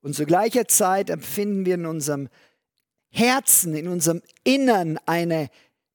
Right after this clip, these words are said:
heilige Freude, Chara, die Freude für das, wer unser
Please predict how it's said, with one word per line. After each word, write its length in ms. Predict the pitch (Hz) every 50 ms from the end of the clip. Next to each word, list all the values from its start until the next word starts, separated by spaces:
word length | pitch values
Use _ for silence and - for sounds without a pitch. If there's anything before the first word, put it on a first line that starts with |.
| _ _ _ _ _ _ _
heilige 640 | - - - 233 233 247 254 254 226 220 170 175 160
Freude, 760 | - - - - 147 139 131 123 127 120 110 - 90 78 - _ _ _ _ _ _ _ _ _
Chara, 760 | - - - - - 175 165 160 156 143 139 113 98 80 82 - _ _ _ _ _ _ _ _ _ _ _ _ _ _ _ _ _ _ _ _ _ _ _ _ _ _ _ _
die 80 | 123 127
Freude 520 | - - 131 110 101 98 92 - 87 92 _ _ _ _ _ _ _ _ _ _ _ _ _ _ _ _ _ _
für 160 | _ 123 127
das, 540 | 117 135 151 165 160 - - - - - - _ _ _ _ _ _ _ _ _ _ _ _ _ _ _ _ _
wer 480 | - 131 170 190 202 214 208 - -
unser 560 | 175 180 180 185 175 151 160 160 160 160 151